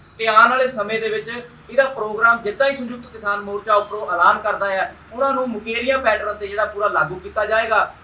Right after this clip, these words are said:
ਤੇ ਸੋਲਾਂ ਫਰਵਰੀ ਦੇ ਬੰਦ ਨੂੰ ਲੈ ਕੇ ਜਿਹੜਾ ਅਗਲਾ ਪ੍ਰੋਗਰਾਮ ਹੈ, ਅਸੀਂ ਸੰਯੁਕਤ ਕਿਸਾਨ ਮੋਰਚਾ ਮੁਕੇਰੀਆਂ ਦੇ ਵੱਲੋਂ ਸੱਦਾ ਦਿੰਦੇ ਹਾਂ ਪੂਰੇ ਪੰਜਾਬ ਤੋਂ ਲੈ ਕੇ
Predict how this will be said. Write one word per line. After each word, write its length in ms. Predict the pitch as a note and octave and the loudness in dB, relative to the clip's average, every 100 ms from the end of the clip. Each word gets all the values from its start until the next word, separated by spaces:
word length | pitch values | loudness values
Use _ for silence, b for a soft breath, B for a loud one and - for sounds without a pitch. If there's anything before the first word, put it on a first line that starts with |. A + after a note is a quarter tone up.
| - | -12
ਤੇ 380 | A3+ A#3+ B3 B3 - - - - - - - - | -6 -2 -2 -4 -8 -20 -20 -20 -20 -20 -20 -4
ਸੋਲਾਂ 320 | A3 B3 C#4+ C#4 | 2 4 6 4
ਫਰਵਰੀ 360 | B3+ B3 B3+ | 0 -2 -4
ਦੇ 180 | B3+ B3+ | 0 0
ਬੰਦ 380 | - G3 A#3 A#3+ | 2 6 6 6
ਨੂੰ 200 | A#3+ B3 | -4 0
ਲੈ 180 | G3+ F#3 | 2 2
ਕੇ 120 | G3 | -4
ਜਿਹੜਾ 240 | G3 G#3 | -2 0
ਅਗਲਾ 180 | F3+ F#3 | 0 0
ਪ੍ਰੋਗਰਾਮ 540 | F3+ G3+ A#3 B3 G#3+ E3 | 0 0 2 6 4 4
ਹੈ, 140 | C#3 - - _ G3 | -8 -14 -20 _ 0
ਅਸੀਂ 460 | G3+ B3+ C4+ C4+ - - - | 0 -2 -6 -8 -14 -20 -12
ਸੰਯੁਕਤ 360 | A3 D4 D4 C4+ | -6 -6 -6 -4
ਕਿਸਾਨ 300 | A#3+ B3 A#3 | 4 4 4
ਮੋਰਚਾ 340 | A3+ A3+ A#3+ | -4 2 2
ਮੁਕੇਰੀਆਂ 540 | G#3+ A3 A#3+ B3+ C#4 | 2 -2 -2 2 2
ਦੇ 140 | B3+ B3 | 2 0
ਵੱਲੋਂ 320 | G#3 G3+ F3+ - - - A3 | -2 -4 -4 -10 -20 -2 2
ਸੱਦਾ 300 | A3+ C4 - | 6 8 8
ਦਿੰਦੇ 320 | A3+ A#3 A#3+ | 4 -4 -2
ਹਾਂ 140 | B3 | -2
ਪੂਰੇ 600 | B3 B3+ C#4+ C#4+ C#4+ C#4 - _ | -2 -4 4 6 6 4 -6 _
ਪੰਜਾਬ 560 | B3+ G3+ G#3 A3+ A#3 - | -10 0 6 8 8 6
ਤੋਂ 200 | C4 B3+ | 0 2
ਲੈ 200 | A3+ A3 | 2 2
ਕੇ 320 | B3 B3 B3 | 0 0 0